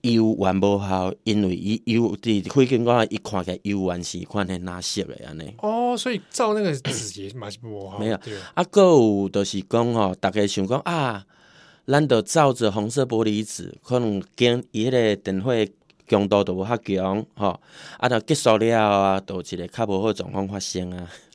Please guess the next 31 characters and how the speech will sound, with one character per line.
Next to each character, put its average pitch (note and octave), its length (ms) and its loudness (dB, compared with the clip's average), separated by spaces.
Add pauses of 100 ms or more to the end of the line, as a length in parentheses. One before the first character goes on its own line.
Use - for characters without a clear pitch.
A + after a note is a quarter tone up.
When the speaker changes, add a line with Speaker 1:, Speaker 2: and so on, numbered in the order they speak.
Speaker 2:
是， - 140 -10
是， - 180 -8
是， - 180 -10
安 C3+ 200 -8
怎？ A#2 120 -6 (120)
Speaker 1:
红 F#3+ 240 -2
色 F#3+ 200 -2 (140)
玻 F3+ 200 2
璃 E3+ 200 2
纸 - 160 -6 (420)
满 B3+ 500 4
山 - 320 0 (480)
遍。 G2+ 360 2
Speaker 2:
哎 D#3+ 760 8
呦， G#2+ 100 -2 (280)
黑 D#3 120 0
白 D3 140 2
乱， F3+ 160 -6
黑 C#3+ 120 0
白 D3+ 120 0
乱 E3+ 180 2
丢 D3 260 2
啦。 C3+ 120 4
Speaker 1:
乱 C#3 320 8
丢 C3 280 12
啦， G2+ 220 10
Speaker 2:
哦。 - 20 -2
Speaker 1:
就 F#2+ 120 2
是 G#2 40 0
乱 A#2+ 260 0
丢。 G#2+ 340 0